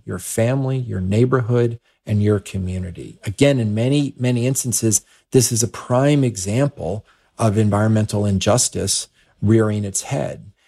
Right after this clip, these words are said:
And so we, we've made those linkages and told those stories through digital ads and through direct mail to these voters in Florida.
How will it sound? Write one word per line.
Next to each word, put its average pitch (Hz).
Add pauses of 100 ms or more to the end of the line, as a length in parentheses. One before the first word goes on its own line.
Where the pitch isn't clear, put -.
(100)
And 120
so 127
we, 117
we've 113
made 131
those 113
linkages 113
and 92
told 143
those 104
stories 139 (420)
through 110
digital 135
ads 104
and 98
through 110
direct 101
mail 117
to 95
these 98
voters 120 (140)
in 101
Florida. 110